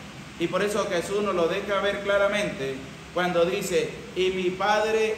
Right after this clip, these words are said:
lo amará también, y además vendremos". Cuando dice "vendremos", es porque es algo en plural. Muchas personas vendremos y haremos en él nuestra morada,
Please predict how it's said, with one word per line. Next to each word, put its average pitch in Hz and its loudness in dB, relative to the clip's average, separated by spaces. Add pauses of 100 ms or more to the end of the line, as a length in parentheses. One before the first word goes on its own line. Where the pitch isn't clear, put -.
lo 180 0
amará 170 2
también, 190 0 (480)
y 165 -2
además 226 2 (220)
vendremos". 214 4 (460)
Cuando 175 -2
dice 196 2
"vendremos", 202 0 (360)
es 180 0
porque 214 0
es 208 -2
algo 220 0
en 190 -2
plural. 185 2 (720)
Muchas 202 2
personas 214 0 (420)
vendremos 208 2 (320)
y 165 2
haremos 202 4 (140)
en 180 0
él 262 0 (600)
nuestra 220 0 (360)
morada, 180 2